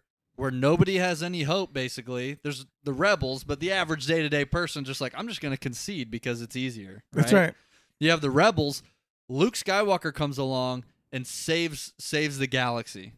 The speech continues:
Speaker 1: Now, years down the line, the First Order rises, es-,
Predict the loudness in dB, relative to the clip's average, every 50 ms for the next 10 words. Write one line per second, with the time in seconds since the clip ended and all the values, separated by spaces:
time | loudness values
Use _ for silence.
0 | _ _ _ _ _ _ _ _ _ _ _ _ _ -4 0 2 4 4 4 4
1 | 4 2 2 0 0 2 2 2 2 0 0 0 0 0 0 -2 -2 0 0 0
2 | 0 0 0 0 0 0 -2 0 0 0 0 0 2 2 0 0 0 0 -2 -2
3 | -2 -2 -4 -4 -6 -6 -6 -8 -10 -14 -20 _ _ _ _ -10 -8 -8 -10 -12